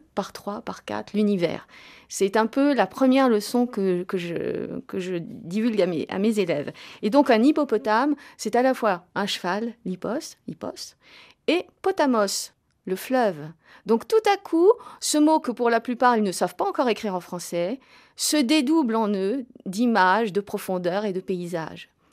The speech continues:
Donc, c'est le début de la poésie, le grec. Un hippopotame aux allures, euh, kakoshim vivait en complète autarcie en Mésopotamie.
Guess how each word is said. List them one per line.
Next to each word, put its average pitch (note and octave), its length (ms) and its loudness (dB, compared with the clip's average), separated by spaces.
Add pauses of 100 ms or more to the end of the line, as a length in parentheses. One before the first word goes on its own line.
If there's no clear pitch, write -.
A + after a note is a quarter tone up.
(120)
Donc, G3 160 -2
c'est F#3 160 -4
le F#3+ 100 -2
début G#3+ 240 0
de F3+ 60 -4
la G3 80 -6
poésie, F3 400 -6
le C3+ 100 -4
grec. - 380 -16 (680)
Un G#3 140 4
hippopotame D#4+ 680 2
aux F3+ 200 -2
allures, E3+ 340 0
euh, A#2 260 -6
kakoshim G#3+ 480 -2 (480)
vivait A#3+ 340 0
en E3+ 60 -8
complète C4 580 -4
autarcie G3+ 520 -6
en F3+ 120 -2
Mésopotamie. G3 880 0